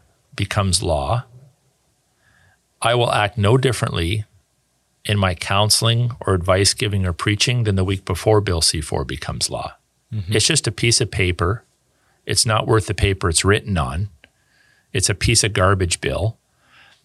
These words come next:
Speaker 1: It's not gonna affect subconsciously or consciously my approach to people or my approach to God's word in any way, shape, or form. Not under threat, not under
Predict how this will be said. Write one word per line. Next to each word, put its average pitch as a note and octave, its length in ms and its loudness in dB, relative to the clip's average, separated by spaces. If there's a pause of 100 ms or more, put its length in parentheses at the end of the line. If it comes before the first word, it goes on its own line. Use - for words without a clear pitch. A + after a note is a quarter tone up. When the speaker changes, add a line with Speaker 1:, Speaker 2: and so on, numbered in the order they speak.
(180)
Speaker 1:
It's - 220 0
not D#3+ 180 2
gonna D3 200 2
affect A#2+ 580 0 (380)
subconsciously B2+ 840 2
or G2+ 100 4
consciously F#2+ 920 2 (1200)
my G#2+ 200 4
approach G#2+ 460 2
to G2+ 80 -2
people F#2+ 400 0
or E2+ 60 2
my F2+ 180 4
approach F2+ 320 0
to F#2+ 80 -2
God's F2 360 2
word E2+ 280 0
in G#2 220 0 (100)
any A#2 500 2 (260)
way, F#2+ 640 2
shape, - 680 0
or F2 100 2
form. D2 400 -2 (560)
Not G2 240 2
under G2 220 2
threat, C3+ 560 2 (500)
not G2+ 240 2
under F#2 520 2